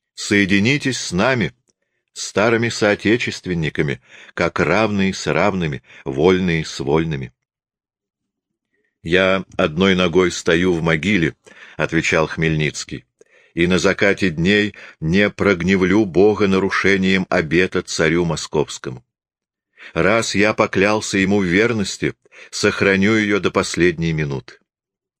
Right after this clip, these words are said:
Если мой сын Юрий будет гетманом,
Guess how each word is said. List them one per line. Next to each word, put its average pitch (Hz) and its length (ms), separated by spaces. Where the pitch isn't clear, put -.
Если 107 440
мой 107 180
сын 113 300
Юрий 101 440
будет 98 320
гетманом, 101 640